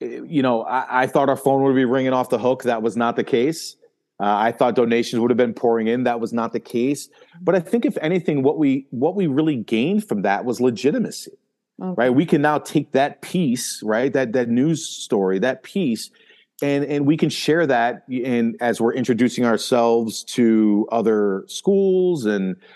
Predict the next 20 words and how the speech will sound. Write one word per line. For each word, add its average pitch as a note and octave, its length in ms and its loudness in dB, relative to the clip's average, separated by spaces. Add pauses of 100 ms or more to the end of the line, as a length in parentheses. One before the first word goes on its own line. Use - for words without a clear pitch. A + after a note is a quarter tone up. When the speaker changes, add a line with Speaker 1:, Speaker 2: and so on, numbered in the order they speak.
(180)
Speaker 1:
uh, G#2 60 0
when A2+ 180 2
we A2 120 2
do F#2+ 120 0
training. F3+ 720 -2
So C3+ 340 0
I C3+ 120 0
think F#3+ 180 0
it D3+ 80 4
lends C#3+ 300 0
a C3 40 0
lot B2 240 2
of A#2+ 120 0
legitimacy A#2+ 920 0 (340)
to D3 120 4
the C3 100 6
work A#2+ 200 2
that A#2+ 80 2
we're G#2+ 120 2
doing. G2 380 0